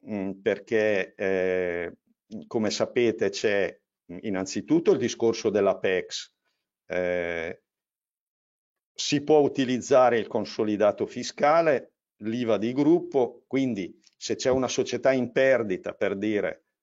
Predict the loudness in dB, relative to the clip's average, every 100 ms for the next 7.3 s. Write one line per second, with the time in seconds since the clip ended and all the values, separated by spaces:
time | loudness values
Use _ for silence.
0 | _ _ _ -10 -4 0 0 0 -2 -2
1 | -2 -2 0 2 2 2 2 4 4 2
2 | -2 2 0 0 -2 -2 -2 0 2 2
3 | -2 -2 0 0 -2 -8 -6 -4 -4 -8
4 | -6 -2 -2 2 2 2 2 2 4 2
5 | 2 2 0 -8 _ _ -2 2 2 4
6 | 2 2 2 0 0 0 0 0 2 2
7 | 0 -2